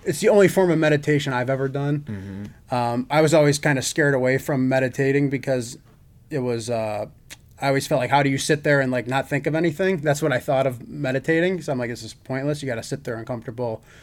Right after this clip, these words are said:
Speaker 1: And this is actually, like, that's not, that's not the point of it. It kinda, it's called transcendental because it, it transcends your, your, your, your state into, like, a very rest-, restful, uh, s-, state, basically. And, um,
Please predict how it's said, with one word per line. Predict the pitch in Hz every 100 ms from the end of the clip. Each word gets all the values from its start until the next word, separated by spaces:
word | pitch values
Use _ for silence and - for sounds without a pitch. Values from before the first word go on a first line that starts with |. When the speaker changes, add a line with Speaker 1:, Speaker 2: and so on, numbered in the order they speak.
| - -
Speaker 1:
And | 143 147
this | 180 180
is | 143
actually, | 143 143 - 139
like, | 127 120 117
that's | 135 147
not, | 139
that's | 151 131
not | 131
the | 127
point | - 151
of | 123
it. | 117
It | 120
kinda, | 143 127 120 - - - - -
it's | 143
called | 147 131
transcendental | - 143 123 123 131 120
because | 113 123 117
it, | 117 -
it | 139 -
transcends | 156 139 127 131 135 131 120
your, | 120 110 113 -
your, | 139 117 110 -
your, | 127 113 107 - - -
your | 135
state | 117 - 175 165 143
into, | 120 -
like, | 123 117
a | 120
very | 104 127 120
rest-, | 113 123 - - - -
restful, | 131 123 - 135 117 120
uh, | 123 107 113 - - - 160 -
s-, | 143 - 156
state, | - 180 190
basically. | 117 110 104 - 117 110 - - - - - -
And, | 143 135 127
um, | 123 120 117 117 113